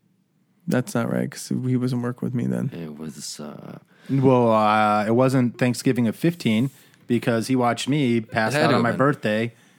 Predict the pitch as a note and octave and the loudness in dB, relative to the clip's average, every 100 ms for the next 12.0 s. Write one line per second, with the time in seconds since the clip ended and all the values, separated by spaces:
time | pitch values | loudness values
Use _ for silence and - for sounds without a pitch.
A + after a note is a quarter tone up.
0 | _ _ - A2+ A2 A2 A#2 G#2+ B2 A#2 | _ _ -4 0 0 0 -2 0 0 0
1 | - D3+ D3+ C3+ B2+ C3 A#2+ B2 - E3+ | -2 0 2 2 2 0 0 -2 -4 -2
2 | B2 B2 B2 _ _ _ _ _ _ A2+ | -4 -4 -8 _ _ _ _ _ _ -10
3 | A2 - _ _ _ _ _ C3+ E3 F#3 | -10 -14 _ _ _ _ _ 4 6 6
4 | D3+ F#3 G2 - _ _ _ _ _ _ | 4 2 0 -6 _ _ _ _ _ _
5 | _ _ _ _ _ A#2 A2 F#2+ F#2 F2+ | _ _ _ _ _ -6 -4 -4 -4 -6
6 | G2+ A2 C3 D3+ D#3+ B2+ E3+ E3+ F3 E3+ | -8 -8 -8 -8 -4 -2 -2 -4 -8 -10
7 | - - D3+ E3 F#3 D#3+ C3 A#2+ C3 _ | -14 -4 2 4 6 4 2 0 -4 _
8 | _ D#3+ E3 E3 C3+ B2+ B2 A#2 G2 A2+ | _ 4 6 6 4 4 2 2 -2 -4
9 | B2+ C#3 C3+ D3 C3+ - C#3+ - C3 A2 | 0 0 2 2 2 2 2 0 0 -2
10 | - C3+ C3+ E3 C3+ D#3+ D3+ C#3 C3+ C3 | -2 2 4 4 4 4 4 4 2 0
11 | D3+ E3 D#3 D#3+ C#3+ B2 C#3 C3 C3 | 2 4 4 4 2 0 -4 0 0